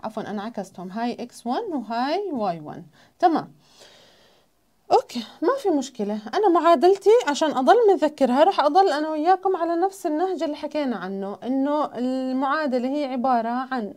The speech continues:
واي ناقص واي وان تساوي إم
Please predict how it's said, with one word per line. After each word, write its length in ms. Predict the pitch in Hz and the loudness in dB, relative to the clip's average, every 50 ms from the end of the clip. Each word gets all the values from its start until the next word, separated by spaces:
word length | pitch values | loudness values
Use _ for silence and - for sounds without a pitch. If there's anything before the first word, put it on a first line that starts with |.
| - | -14
واي 560 | - 233 247 269 269 247 214 196 196 202 - - _ | -10 -4 -2 0 0 2 0 0 -2 -6 -10 -14 _
ناقص 680 | - 226 262 269 240 202 202 - 190 190 - - _ | -10 -8 -6 -6 -6 -8 -8 -12 -16 -18 -18 -18 _
واي 480 | 226 233 247 269 277 269 254 247 220 202 | -10 -6 -4 -2 -2 -2 -2 -4 -6 -6
وان 300 | 190 185 185 196 226 247 - _ - _ _ _ _ | -8 -8 -10 -10 -10 -12 -14 _ -20 _ _ _ _
تساوي 720 | 285 285 262 - 269 220 190 190 190 185 190 208 208 - - | -8 -8 -6 -2 -2 -2 -2 -2 -4 -6 -8 -8 -10 -10 -10
إم 280 | 233 269 311 320 320 | -8 -6 -6 -6 -8